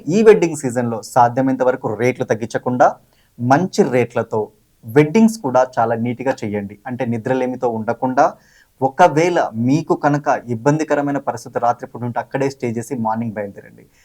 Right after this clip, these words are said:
మన కోసం మన ఫ్యామిలీ ఎదురు చూస్తుంటుంది, ఆ విషయాన్ని మాత్రం మీరు మర్చిపోవద్దు. అలాగే వీడియో టైంకి డెలివరీ ఇచ్చే విధంగా and డబ్బులు ఎప్పుడో ఇస్తారని ఆశపడకుండా ముందు మన టేకింగ్ ఛార్జెస్ మొత్తం మీరు తీసుకునే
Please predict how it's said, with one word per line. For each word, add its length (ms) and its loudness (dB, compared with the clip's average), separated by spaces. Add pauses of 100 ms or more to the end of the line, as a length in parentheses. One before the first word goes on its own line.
(300)
మన 120 4 (160)
కోసం 260 0 (100)
మన 100 0 (100)
ఫ్యామిలీ 340 0
ఎదురు 240 -8
చూస్తుంటుంది, 540 -8 (200)
ఆ 40 8 (120)
విషయాన్ని 400 -2
మాత్రం 240 -4
మీరు 180 -4
మర్చిపోవద్దు. 480 -16 (460)
అలాగే 240 0 (120)
వీడియో 220 4 (100)
టైంకి 320 -2
డెలివరీ 280 -2
ఇచ్చే 180 -10
విధంగా 300 -4 (420)
and 120 0 (220)
డబ్బులు 380 6 (480)
ఎప్పుడో 260 0 (180)
ఇస్తారని 380 -2
ఆశపడకుండా 600 -4 (140)
ముందు 260 -2 (120)
మన 100 0 (140)
టేకింగ్ 380 -4
ఛార్జెస్ 420 0
మొత్తం 360 -8
మీరు 200 -2
తీసుకునే 320 -8